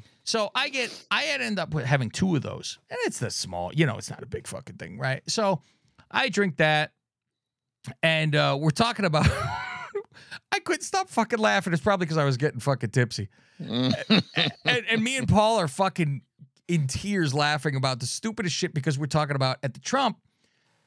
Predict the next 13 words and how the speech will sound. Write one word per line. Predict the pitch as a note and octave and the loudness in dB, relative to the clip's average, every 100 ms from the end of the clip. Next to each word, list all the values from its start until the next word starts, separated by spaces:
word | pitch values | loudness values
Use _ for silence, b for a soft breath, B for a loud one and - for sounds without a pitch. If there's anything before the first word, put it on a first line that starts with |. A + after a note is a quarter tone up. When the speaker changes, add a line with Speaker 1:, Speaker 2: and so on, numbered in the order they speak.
| _ | _
Speaker 1:
she's | - - C#4 G3 | -6 -4 -4 -4
looking | G3+ F#3+ F#3+ | -4 -2 -4
at | D3+ C#3 | -4 -4
getting | F3 D#3 D3 | -4 -2 -6
fucking | - D#3 C#3 C3 | -2 -2 -2 -4
shit | - D#3+ | -2 0
out | C3+ A#2+ | 0 -2
of | |
the | G2+ | -6
fridge, | - F#3+ A#2+ - - - _ _ _ _ - | -4 -2 -2 -4 -10 -12 _ _ _ _ -8
Speaker 2:
Mm-hmm. | G2+ G2 F#2+ | -6 -6 -2
Speaker 1:
the | D#3 | 0
wine. | C#3+ D3+ E3+ E3 B2+ F2+ | 2 2 2 2 0 -4